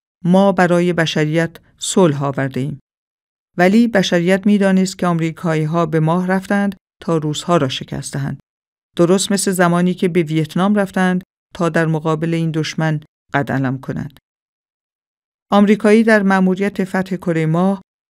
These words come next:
خود را پیروز یافت و سرمست بر جای خویش تکیه داد. روس‌ها نیز به تلافی راهی مریخ شدند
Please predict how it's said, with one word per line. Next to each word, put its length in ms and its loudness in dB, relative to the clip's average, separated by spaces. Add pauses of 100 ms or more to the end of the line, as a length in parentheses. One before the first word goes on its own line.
خود 180 0
را 120 4
پیروز 520 -2
یافت 480 0
و 100 -4
سرمست 600 -2
بر 140 -2
جای 360 -2
خویش 340 -6
تکیه 360 -6
داد. 280 -12 (1200)
روس‌ها 360 2
نیز 280 4
به 100 0
تلافی 460 0
راهی 340 2
مریخ 360 -2
شدند 440 -2